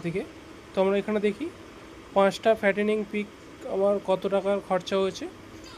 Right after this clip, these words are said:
বাহাত্তর হাজার পাঁচশো টাকা, যেটা আমি চার মাস পরে বিক্রি করে দেবো, তার আমার খরচা হবে বাহাত্তর হাজার পাঁচশো টাকা।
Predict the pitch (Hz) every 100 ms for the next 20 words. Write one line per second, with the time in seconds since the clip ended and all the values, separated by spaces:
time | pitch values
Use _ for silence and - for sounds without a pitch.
0 | - 170 180 180 202 196 202 185 175 170
1 | 196 190 180 269 - - - - - -
2 | - - - 175 190 190 190 196 190 190
3 | 175 180 180 190 190 196 185 180 - 196
4 | 202 185 190 214 359 - - - - -
5 | - 185 185 190 196 - 180 - 202 254
6 | 285 170 170 190 190 254 349 202 175 165
7 | 156 151